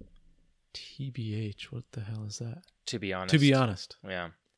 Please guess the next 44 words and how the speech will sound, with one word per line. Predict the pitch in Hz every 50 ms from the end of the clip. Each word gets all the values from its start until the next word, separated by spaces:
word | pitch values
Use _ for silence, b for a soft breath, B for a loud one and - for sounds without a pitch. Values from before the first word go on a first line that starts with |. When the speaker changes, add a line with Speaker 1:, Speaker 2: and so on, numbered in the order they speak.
| _ -
Speaker 1:
F-, | - - _ _ _ _
figured | - - - 110 104 107 107 -
it | 208 202
out. | 180 120 - - - _ _ _ -
Speaker 2:
Yeah. | 98 98 92 85 85 85 _ _ _ _ b b b b b b b b b b b b b b
Yeah, | 113 110
there, | 113 156 185 165
there's | 113 139 170 -
some | - - 143 131
every | 127 120
once | 117 117 113 -
in | -
a | 107
while | 98
I'll | 95
see | - - - 117 107
'em, |
I'm | 101 98 98
like, | 98 95 95 -
"What | 135 175 -
the | - -
fuck | - - - - 175 160 160 - - -
is | 120 156 175 -
that?" | - 110 85 80 80 - -
And | 95 95 98
then | 104 101
I, | 98 101 -
I | - 104
look | 107 - -
it |
up, | 123 120 -
I'm | 117
like, | 113 110 - B B B B B B
"Why'd | 120 127 185 233 226 -
you | 233
need | 233 208
to | 220 202
abbreviate | 135 131 151 208 208 220 208 180 -
that | 156 196 233 247
one?" | 233 160 101 78 76 76 _ _ _ _ _ - -
Like, | - -
there's | 175 180 170 -
no, | 196 - - -
it's, | 170 156 - - -